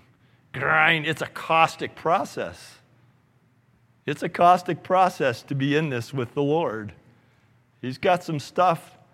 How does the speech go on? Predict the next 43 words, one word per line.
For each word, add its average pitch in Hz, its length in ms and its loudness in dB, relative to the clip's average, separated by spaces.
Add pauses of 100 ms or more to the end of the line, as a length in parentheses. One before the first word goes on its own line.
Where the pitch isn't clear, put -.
(180)
to - 80 -6
take 180 280 -2
off 180 280 2
of 110 180 -8
us, 104 160 -8
doesn't 123 400 -4
he? 104 160 -10 (1500)
But 123 160 -10
you 131 60 -6
gotta 165 260 4
get 190 200 0
it 190 80 -2
ready, 170 420 -2
and 120 100 -6
you 123 60 -6
gotta 156 260 0
get 165 160 -2
it 156 40 -4
ready 165 240 0
for 165 180 -4
what? 180 380 0
Do 127 80 -6
you 131 60 -4
paint 160 340 -6
it? 180 100 -10
No, 165 120 -2
you 165 160 -2
prime 156 460 -8
it. 92 160 -16 (880)
You 123 100 -8
get 143 220 -2
it 135 100 -6
ready 147 320 -2
to 143 120 -4
receive 135 560 -10
the 104 60 -12
paint. 98 380 -8 (300)
Hello? 135 440 -2 (160)
Can 131 140 -6
you 151 100 -6
make 165 240 -4
the 160 120 -2
application? 165 880 -6